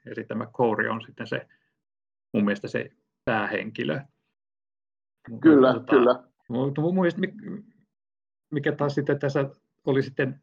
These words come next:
Speaker 1: väärin, että kun se, Michael Myers riisuttiin siitä yliluonnollisuudesta, niin sit sitä taas tavallaan tuotiin takaisin. Et mun mielestä olisi ollut niin hienoa, kun, että mitä toi oli toi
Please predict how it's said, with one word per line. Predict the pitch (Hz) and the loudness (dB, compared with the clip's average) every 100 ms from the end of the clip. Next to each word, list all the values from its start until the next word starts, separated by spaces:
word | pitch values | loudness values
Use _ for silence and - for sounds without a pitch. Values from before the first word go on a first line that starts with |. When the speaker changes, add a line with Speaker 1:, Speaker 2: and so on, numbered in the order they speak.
| - | -2
Speaker 1:
väärin, | 156 160 135 113 | 0 2 2 0
että | 113 | -4
kun | 120 123 120 | -4 -4 -6
se, | 139 _ _ _ _ _ _ 131 | -12 _ _ _ _ _ _ -4
Michael | 123 143 143 135 151 | -2 0 2 2 2
Myers | 127 - | 0 -2
riisuttiin | - 180 160 143 127 113 | 2 2 2 0 0 0
siitä | 110 | -2
yliluonnollisuudesta, | 131 156 151 113 98 98 104 98 110 - 139 - _ _ _ - | 0 2 4 2 0 -4 -6 -8 -10 -8 -10 -10 _ _ _ -6
niin | 117 | -6
sit | 120 | -4
sitä | 139 131 | -4 -2
taas | 147 139 | -2 -2
tavallaan | 151 151 143 120 117 113 _ _ _ | 0 0 2 2 -2 -6 _ _ _
tuotiin | 127 127 127 | -2 0 0
takaisin. | 151 147 120 | -2 -2 -2
Et | - | -2
mun | 185 | -2
mielestä | 165 143 | -2 -2
olisi | 131 | -2
ollut | 131 135 - _ _ _ _ _ _ _ _ _ | 0 -2 -8 _ _ _ _ _ _ _ _ _
niin | 165 160 | -4 0
hienoa, | 143 143 120 | 0 0 0
kun, | 123 | -2
että | - | -4
mitä | 156 202 | -4 -2
toi | 202 135 | 0 0
oli | 123 | 0
toi | 123 123 117 | -2 0 -2